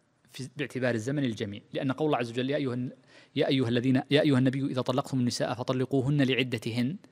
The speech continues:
معنى لعدتهن أي للوقت، فقد قرأها عبد الله بن عمرو: "في قبل عدتهن طاهرات من غير جماع"،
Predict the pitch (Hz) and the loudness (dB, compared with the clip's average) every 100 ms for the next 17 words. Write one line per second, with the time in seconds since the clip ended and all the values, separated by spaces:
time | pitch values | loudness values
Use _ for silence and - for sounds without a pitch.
0 | _ _ _ - 156 151 135 131 139 131 | _ _ _ 2 4 4 4 2 0 -2
1 | 117 120 156 202 - _ _ _ _ _ | -2 -2 -4 -6 -16 _ _ _ _ _
2 | 147 151 131 135 - - - _ _ _ | 0 2 2 0 -2 -12 -16 _ _ _
3 | _ _ _ - 135 - 143 143 117 117 | _ _ _ -6 -6 0 0 0 -4 -6
4 | 123 131 117 123 139 165 - - _ _ | -4 -2 -2 -2 -2 -2 -6 -16 _ _
5 | - _ _ _ _ - 139 131 190 185 | -20 _ _ _ _ -4 -2 2 4 6
6 | 170 147 131 120 113 113 139 120 127 214 | 6 6 2 0 -2 0 2 2 2 -2
7 | - _ _ _ _ - 139 139 120 135 | -8 _ _ _ _ 0 4 4 2 0
8 | 131 135 160 170 160 - 185 196 - _ | 0 2 2 0 -2 -2 0 -2 -4 _
9 | _ _ - 139 131 151 147 113 120 113 | _ _ -4 0 2 4 4 2 4 2